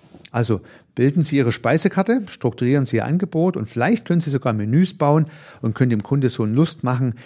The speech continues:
etwas mehr zu konsumieren als nur die Vorspeise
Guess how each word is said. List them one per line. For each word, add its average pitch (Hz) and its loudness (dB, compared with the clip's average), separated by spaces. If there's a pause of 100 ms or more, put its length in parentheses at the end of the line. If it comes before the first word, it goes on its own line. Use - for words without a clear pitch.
(140)
etwas 131 0
mehr 123 2
zu - -2
konsumieren 120 0
als 107 -6
nur 113 2 (200)
die 107 -6
Vorspeise 101 -2